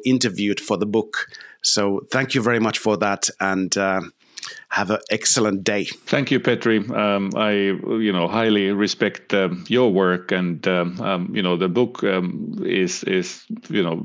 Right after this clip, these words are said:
Speaker 2: very intra-, interesting, insightful, and, um, you know, um, happy to be, uh, of course, contributing to this, uh, sort of que-, uh, discussion, uh, in your podcast as well.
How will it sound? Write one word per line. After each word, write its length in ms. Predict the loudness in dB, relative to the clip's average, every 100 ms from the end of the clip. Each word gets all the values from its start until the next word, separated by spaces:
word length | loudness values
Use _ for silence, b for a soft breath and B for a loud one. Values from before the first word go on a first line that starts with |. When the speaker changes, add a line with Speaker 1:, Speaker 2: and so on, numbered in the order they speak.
| -2
Speaker 2:
very 360 | 2 4 2
intra-, 400 | 0 -2 -2 0
interesting, 640 | 0 0 -2 0 -2 -2
insightful, 800 | -2 -4 0 0 -2 -2 0 2
and, 260 | 2 -2 0
um, 300 | 0 0 -6 -4
you 60 |
know, 200 | -2 -2 -4
um, 360 | -2 -2 -2 -4
happy 240 | -4 -2
to 140 | -2 -2
be, 340 | 0 0 -2
uh, 220 | -4 -4 -2
of 160 | -6
course, 240 | -4 -4 -2
contributing 560 | -4 -2 -2 -2 -4
to 100 | -4
this, 320 | -4 -4 -4
uh, 200 | -2 -2
sort 160 | -2 -4
of 120 | -6 -4
que-, 160 | -2
uh, 180 | 0 0
discussion, 640 | -2 -2 -4 -4 -4 -6 -8 B B B B B B -4
uh, 180 | -2 0
in 120 | 2
your 140 | 2
podcast 460 | 2 0 -2 -4 -4
as 100 | -4
well. 180 | -4